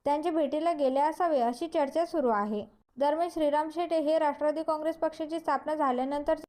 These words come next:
नाशिक जिल्ह्यातील पक्षाचे पहिले जिल्हाध्यक्ष होते. ज्यावेळी राष्ट्रवादी काँग्रेस पक्ष फुटला त्यावेळी नाशिक जिल्ह्यात आमदार अजित पवार यांच्यासोबत गेले होते. मात्र श्रीराम शेटे यांनी कोणत्याही परिस्थितीत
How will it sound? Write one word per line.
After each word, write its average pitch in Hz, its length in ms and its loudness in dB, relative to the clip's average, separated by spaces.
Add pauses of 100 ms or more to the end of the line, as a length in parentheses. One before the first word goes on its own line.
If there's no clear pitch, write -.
नाशिक 262 340 -2
जिल्ह्यातील 320 440 0
पक्षाचे 294 400 -2
पहिले 285 340 0
जिल्हाध्यक्ष 269 600 -2
होते. 285 440 0 (420)
ज्यावेळी 302 280 2
राष्ट्रवादी 330 440 0
काँग्रेस 330 360 -2
पक्ष 330 260 -2 (120)
फुटला 311 260 0
त्यावेळी 294 280 2
नाशिक 277 400 -2
जिल्ह्यात 311 240 0 (160)
आमदार 294 440 0
अजित 269 240 0
पवार 320 240 2
यांच्यासोबत 285 480 0
गेले 247 280 0
होते. 247 400 -2 (180)
मात्र 311 440 0
श्रीराम 285 560 0
शेटे 320 360 0 (380)
यांनी 311 280 2
कोणत्याही 320 340 0
परिस्थितीत 339 500 -2